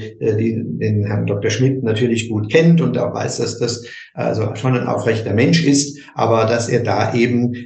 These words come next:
äh, äußerst unsensibel gehandelt hat. Das ist leider Gottes so gewesen. Die Reaktion von Professor Schramm, dem Vorsitzenden der jüdischen Landesgemeinde, zu dem ich ein sehr gutes Verhältnis habe, ist völlig verständlich.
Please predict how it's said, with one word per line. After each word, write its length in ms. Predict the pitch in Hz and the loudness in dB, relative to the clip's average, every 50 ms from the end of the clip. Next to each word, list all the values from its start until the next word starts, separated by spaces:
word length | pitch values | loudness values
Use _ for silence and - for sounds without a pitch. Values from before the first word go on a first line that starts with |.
| - | -2
äh, 180 | - 120 110 - | 0 2 2 2
äußerst 380 | - 117 113 113 123 107 - - | 2 2 2 2 2 0 0 -2
unsensibel 920 | 123 117 117 117 113 110 104 110 113 107 104 104 101 101 - 101 - - | -2 0 2 2 2 2 0 0 2 2 4 4 2 2 0 -4 -8 -10
gehandelt 640 | - 107 - 101 107 107 107 98 95 95 98 - - - | -8 -6 -2 0 2 2 4 2 2 0 -2 -6 -8 -6
hat. 300 | - 120 107 - - - - _ _ _ | -4 -4 -4 -6 -8 -10 -16 _ _ _
Das 420 | 117 113 110 - - - - - _ | 0 0 0 0 -2 -6 -10 -6 _
ist 300 | - - - - - - | 0 2 2 0 0 0
leider 280 | - 113 117 123 131 127 | 0 2 2 4 2 2
Gottes 300 | 131 135 - 127 120 113 | 4 2 2 2 2 2
so 160 | 135 123 117 | 2 2 2
gewesen. 800 | 117 107 110 120 143 170 165 - 208 214 220 214 - - - - _ _ - | 2 2 2 4 4 4 4 2 2 0 -2 -4 -6 -10 -14 -18 _ _ -2
Die 80 | 135 | 0
Reaktion 540 | 117 120 120 120 - - - 135 143 143 139 | 2 2 2 2 0 2 2 2 2 2 2
von 280 | 143 147 139 135 131 127 | 2 2 2 2 2 0
Professor 300 | 131 127 117 - 113 107 | 2 2 2 2 0 -2
Schramm, 360 | - - 139 160 170 170 151 | 0 0 2 2 2 2 2
dem 460 | 127 120 117 113 107 104 - - - - - | 2 0 0 -2 -4 -6 -8 -10 -14 -6 0
Vorsitzenden 480 | 139 143 143 139 139 - - 143 139 | 2 2 2 2 0 -2 0 2 2
der 80 | 135 131 | 2 2
jüdischen 220 | 131 131 123 123 | 0 -2 -2 0
Landesgemeinde, 1200 | 120 117 117 127 131 123 - - - 139 123 117 110 110 117 123 127 120 123 123 120 120 - - - - | 0 0 0 0 -2 -2 -4 -2 0 0 0 2 2 0 0 2 2 2 4 4 2 2 0 -6 -12 -10
zu 80 | - 139 | -6 -4
dem 140 | 131 127 127 | -2 -2 0
ich 100 | 123 123 | 2 0
ein 80 | 117 | 2
sehr 140 | - 127 127 | 2 2 2
gutes 500 | 127 127 135 127 131 120 - - - - | 2 2 2 2 0 0 -2 -4 -6 -4
Verhältnis 400 | - 135 123 127 - - - - | -2 2 2 2 2 2 0 0
habe, 180 | 131 131 127 131 | 2 2 2 2
ist 240 | - - - - 131 120 - | 0 -2 -4 -4 -4 -2 0
völlig 300 | - 127 123 123 120 - | 0 2 2 2 2 2
verständlich. 1080 | 123 113 - - - 120 127 160 175 - 175 170 170 170 - - - - - - - | 0 0 0 0 0 0 2 2 2 2 4 4 4 4 4 0 -4 -8 -12 -16 -20